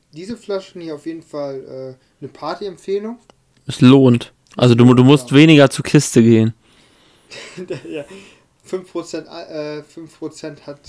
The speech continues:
Speaker 1: die Quote auch noch. Und ansonsten, ja, äh, ein ganz, ganz ordentliches,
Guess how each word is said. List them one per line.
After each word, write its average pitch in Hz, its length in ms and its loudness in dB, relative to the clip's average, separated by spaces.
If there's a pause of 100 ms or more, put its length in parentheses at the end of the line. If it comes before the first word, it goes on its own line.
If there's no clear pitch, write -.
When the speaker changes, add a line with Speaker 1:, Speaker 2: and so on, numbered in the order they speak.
(640)
Speaker 1:
die 156 80 -18
Quote 160 460 -8
auch 160 180 -12
noch. 180 220 -14 (960)
Und 139 400 -20 (140)
ansonsten, 127 640 -18 (320)
ja, 127 340 -12 (920)
äh, - 1400 -20
ein 165 60 -20
ganz, 190 420 -6
ganz 190 200 -4
ordentliches, 156 520 -10